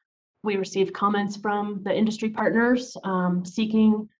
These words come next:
clarification, um, on what types of specifications may be used to comply with this requirement.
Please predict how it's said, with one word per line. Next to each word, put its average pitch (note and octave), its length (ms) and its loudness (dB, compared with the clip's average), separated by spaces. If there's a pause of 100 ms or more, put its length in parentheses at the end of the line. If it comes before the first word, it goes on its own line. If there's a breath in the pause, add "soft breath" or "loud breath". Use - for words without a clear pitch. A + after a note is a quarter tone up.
(160)
clarification, A3+ 1000 2
um, F3+ 640 0
on G3+ 500 -2
what G3+ 180 -6
types G3+ 320 -8
of F#3 360 -8
specifications G3 1040 -6
may G3 160 -4
be F#3 360 -6
used F#3+ 340 -8
to - 60 -12
comply F3+ 360 -6
with F3+ 120 -4
this E3+ 200 -10
requirement. G#3 580 -8